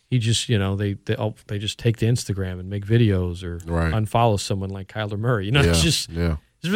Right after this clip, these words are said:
Speaker 1: it's a little different. It's a little di-, I mean, you're younger than me, but you, you're not like, "Let
Speaker 2: Mm.
Speaker 1: me, let me,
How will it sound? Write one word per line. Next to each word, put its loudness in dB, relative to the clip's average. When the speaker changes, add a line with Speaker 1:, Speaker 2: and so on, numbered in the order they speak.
Speaker 1:
it's 4
a -2
little 4
different. 0
It's -20
a -2
little 2
di-, 2
I 4
mean, 4
you're 4
younger 6
than 4
me, 4
but 0
you, 2
you're -4
not -4
like, -6
"Let -8
Speaker 2:
Mm. -8
Speaker 1:
me, -6
let -10
me, -12